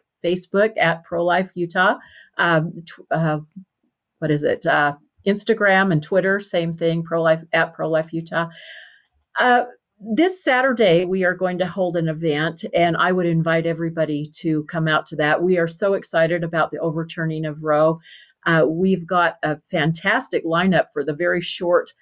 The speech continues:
time that we had to plan this. We will have, uh, Senator Dan McKay, who was the sponsor, you may know, of the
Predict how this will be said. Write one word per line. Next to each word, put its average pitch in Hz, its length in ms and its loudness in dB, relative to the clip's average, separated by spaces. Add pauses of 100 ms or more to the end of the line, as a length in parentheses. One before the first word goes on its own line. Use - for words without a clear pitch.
(120)
time 160 420 2
that - 120 2
we 170 140 0
had 160 280 0
to - 80 -12
plan 170 400 -2
this. 151 320 -6
We 170 200 -2
will 160 240 0
have, 156 360 0 (480)
uh, 147 260 2 (180)
Senator 185 480 2
Dan 175 280 0
McKay, 202 480 2 (280)
who 180 160 6
was 160 280 2
the 165 100 -4
sponsor, 165 520 -2
you 160 160 -4
may 151 160 -4
know, 151 340 0
of 151 260 -4
the 147 220 -2